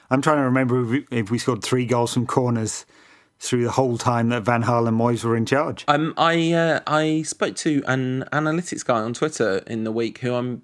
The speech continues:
Speaker 2: think I'm gonna try and get on the show, actually, uh, 'cause he said something really interesting. I, I said, "My take on United's set pieces is that they've been absolutely abysmal for ages," and he said, "It's just not true. They've been, they were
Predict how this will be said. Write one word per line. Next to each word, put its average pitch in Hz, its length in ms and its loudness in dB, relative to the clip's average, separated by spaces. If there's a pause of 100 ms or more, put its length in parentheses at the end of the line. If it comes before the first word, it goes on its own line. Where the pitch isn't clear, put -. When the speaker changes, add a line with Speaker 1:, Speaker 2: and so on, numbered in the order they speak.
Speaker 2:
think - 280 -6
I'm 123 140 -4
gonna 123 220 -4
try 127 200 0
and 123 80 -2
get 117 140 0
on 113 80 -4
the 113 80 -4
show, 139 320 2
actually, 95 400 -2 (380)
uh, 117 240 0
'cause - 160 -4
he 143 100 -4
said 131 180 -2
something 120 300 -2
really 123 300 0
interesting. 107 560 -4
I, 120 220 2
I 120 120 0
said, 113 380 -2 (400)
"My 127 200 2
take 120 380 -2
on 120 500 -2
United's 113 680 -6 (320)
set - 220 -2
pieces 120 320 -2
is 113 140 -8
that 120 180 -4
they've 120 240 -4
been 117 220 -2
absolutely 107 400 -6
abysmal 120 400 0
for 120 120 0
ages," 123 320 -2
and 110 80 -4
he 113 60 -6
said, 123 180 0
"It's 104 120 -6
just - 180 -2
not 110 140 -8
true. 120 280 2
They've 117 240 -2
been, 117 280 -2
they 127 100 0
were 120 260 0